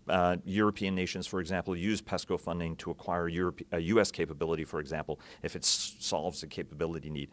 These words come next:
What's the right way to balance the national interest, but also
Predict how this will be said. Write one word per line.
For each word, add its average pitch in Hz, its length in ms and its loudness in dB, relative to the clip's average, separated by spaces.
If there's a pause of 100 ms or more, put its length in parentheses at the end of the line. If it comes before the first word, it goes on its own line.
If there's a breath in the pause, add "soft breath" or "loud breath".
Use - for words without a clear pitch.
(200 loud breath)
What's - 220 2
the 113 80 2
right 95 160 6
way 85 140 4
to 82 60 2
balance 78 480 0 (360)
the 85 80 -2
national 104 440 2
interest, 95 500 0
but 90 100 2
also 85 420 4